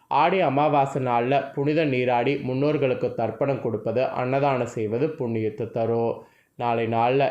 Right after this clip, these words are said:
இன்னொரு ஒரு விஷயம் என்னன்னா, வில்வ மரத்தை வணங்கி தண்ணீர் ஊத்தி அதுக்கு தீபம் ஏத்தி வழிபாடு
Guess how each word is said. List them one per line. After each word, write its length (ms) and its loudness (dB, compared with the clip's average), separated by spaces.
இன்னொரு 440 0
ஒரு 180 0
விஷயம் 360 -2
என்னன்னா, 280 0
வில்வ 340 2
மரத்தை 360 0
வணங்கி 420 -2
தண்ணீர் 440 -2
ஊத்தி 300 -2
அதுக்கு 440 2
தீபம் 380 0
ஏத்தி 260 -2
வழிபாடு 540 0